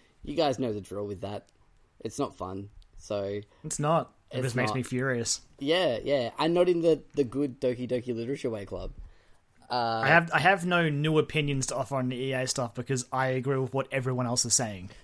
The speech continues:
Speaker 1: Pretty much, yeah. Like, basically what we said last week, uh, when, when, um, 'cause we, I, we missed it, the, the whole storm when I was overseas. Uh, it, it's, if you wanna know our opinion,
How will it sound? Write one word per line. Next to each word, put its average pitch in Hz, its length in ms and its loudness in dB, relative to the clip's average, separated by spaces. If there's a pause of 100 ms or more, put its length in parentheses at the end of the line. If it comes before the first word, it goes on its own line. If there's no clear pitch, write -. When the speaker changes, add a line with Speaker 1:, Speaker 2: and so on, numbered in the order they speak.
(100)
Speaker 1:
Pretty 254 240 0
much, 131 320 -4
yeah. 113 180 2
Like, 147 180 -2
basically 226 300 2
what 196 160 4
we 165 60 -4
said 160 160 0
last 139 260 0
week, 135 400 0
uh, 123 200 0
when, 127 280 -2
when, 120 240 -2
um, 110 320 -4 (560)
'cause 120 140 -8
we, 120 240 -6
I, 113 240 -4
we 120 160 0
missed 123 260 -4
it, 117 160 -8
the, 120 140 2
the 113 140 -2
whole 120 220 2
storm 117 400 0
when 113 100 -4
I 113 80 -4
was 110 100 -4
overseas. 113 580 -4
Uh, 117 280 -4 (760)
it, 165 180 -6
it's, 165 400 -6
if 170 180 2
you 202 120 -4
wanna 196 200 2
know 180 120 6
our 170 180 6
opinion, 165 460 0